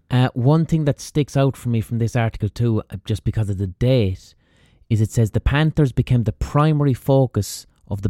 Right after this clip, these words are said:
black nationalist hate groups," quote unquote, section of cointelpro by July nineteen sixty-nine,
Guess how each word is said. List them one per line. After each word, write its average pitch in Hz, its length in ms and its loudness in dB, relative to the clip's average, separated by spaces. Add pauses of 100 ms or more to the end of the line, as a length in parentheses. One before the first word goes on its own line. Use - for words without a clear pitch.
(140)
black 127 320 0
nationalist 117 600 0 (100)
hate 120 240 2
groups," - 380 -2
quote 107 280 2
unquote, 104 540 0 (420)
section 123 420 -2
of 101 140 -4
cointelpro 120 880 2
by 98 320 0
July 120 420 4
nineteen 117 600 2
sixty-nine, 113 720 0